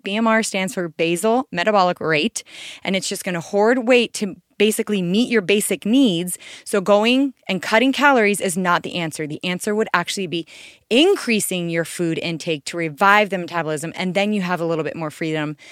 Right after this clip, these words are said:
of if you wanna balance the macros differently or if you wanna do a cut or some of that. But your number one goal is to increase the calorie intake first. That is gonna help break that plateau.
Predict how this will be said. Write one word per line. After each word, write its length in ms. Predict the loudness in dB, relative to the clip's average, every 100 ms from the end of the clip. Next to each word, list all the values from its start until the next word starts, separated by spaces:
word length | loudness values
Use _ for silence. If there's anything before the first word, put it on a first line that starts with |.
| -20 -20 _
of 320 | 0 2 2
if 180 | -2 -6
you 60 | -4
wanna 200 | -4 -4
balance 420 | 0 0 0 -4
the 80 | -4
macros 420 | -4 -4 -6 -4
differently 540 | -4 -2 0 2 2
or 120 | 2 -2
if 120 | -2
you 80 | -6
wanna 180 | -6
do 160 | -6 -6
a 80 | -8
cut 320 | -2 -2 -2
or 80 | -4
some 200 | -6 -4
of 80 | 2
that. 280 | 4 2 0 -16 -20 _
But 300 | 0 4 4 2
your 220 | -2 2 4
number 400 | 4 4 4 0
one 160 | 2
goal 240 | 2 2 2
is 180 | -2
to 160 | -4 -4 -2
increase 480 | -4 -2 -4 -4
the 140 | -6 -8
calorie 420 | -2 0 2 -2
intake 420 | -4 -6 -6 -8
first. 680 | -12 -2 0 0 -2 -8 -10 _ _ _
That 180 | 0 0
is 100 | -2
gonna 120 | -4
help 240 | -2 -4
break 280 | -2 -2 -2
that 180 | -4 -2
plateau. 340 | -6 -4 -6